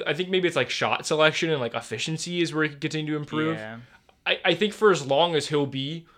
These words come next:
Speaker 1: one of the five worst perimeter defenders in the N B A, like, that, then he'll, he'll continue to, like, not be above, you know, like, I don't think he'll ever,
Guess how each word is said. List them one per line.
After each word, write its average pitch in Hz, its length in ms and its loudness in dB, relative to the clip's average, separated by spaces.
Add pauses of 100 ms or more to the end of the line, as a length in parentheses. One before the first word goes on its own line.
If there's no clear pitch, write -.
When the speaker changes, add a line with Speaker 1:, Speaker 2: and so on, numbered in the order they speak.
Speaker 1:
one 143 180 0
of 135 100 -2
the 123 200 -4 (400)
five 143 540 4
worst 139 360 -2
perimeter 143 300 0
defenders 139 380 0
in 135 60 -6
the 131 100 -2
N 127 100 0
B 120 160 0
A, 143 220 6
like, 120 360 -2 (600)
that, 135 300 2
then 139 120 0
he'll, 135 240 -4
he'll 151 160 0
continue 143 340 -4
to, 127 100 -2
like, 113 240 -4
not 120 360 -4
be 113 400 -8 (1080)
above, 123 480 2
you 127 100 -2
know, 113 120 2
like, 107 280 -4 (260)
I 170 80 6
don't 175 120 6
think 156 100 2
he'll 156 100 8
ever, 143 200 4